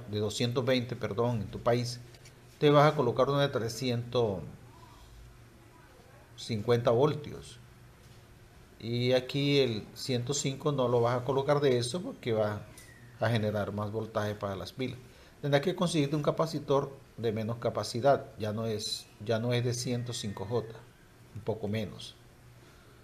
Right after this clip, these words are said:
Y así puedes organizar tu lámpara para que tengas al menos una lámpara que sea recargable.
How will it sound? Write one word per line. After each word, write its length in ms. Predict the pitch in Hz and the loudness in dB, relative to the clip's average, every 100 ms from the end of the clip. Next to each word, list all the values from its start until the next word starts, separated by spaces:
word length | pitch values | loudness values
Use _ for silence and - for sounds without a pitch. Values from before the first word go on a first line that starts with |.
| - - - - - - - - - - - - - | -20 -20 -20 -20 -20 -20 -20 -20 -20 -20 -20 -14 4
Y 140 | 139 | 8
así 280 | 156 151 156 | 8 6 4
puedes 260 | 139 127 | 6 4
organizar 640 | 135 139 143 147 - 120 120 - - - - - - - | 4 4 2 0 2 2 2 -12 -20 -20 -20 -20 -20 -12
tu 80 | 147 | -2
lámpara 520 | 131 120 101 117 139 147 - - - - - - - - - - - | 4 4 4 -2 -4 -10 -16 -20 -20 -20 -20 -20 -20 -20 -20 -20 -6
para 260 | 110 107 - | -2 -2 -2
que 400 | 107 101 87 - - - - - - - - - - - - | -2 -2 -2 -10 -18 -20 -20 -20 -20 -20 -20 -20 -20 -10 2
tengas 360 | 120 127 135 | 6 6 6
al 100 | 127 | 4
menos 160 | 123 127 | 2 4
una 120 | 131 | 6
lámpara 540 | 131 123 127 131 131 | 6 4 2 2 0
que 120 | - 113 | -6 -4
sea 200 | 123 113 | 2 2
recargable. 640 | 123 113 110 135 107 - | 2 -2 4 2 2 -6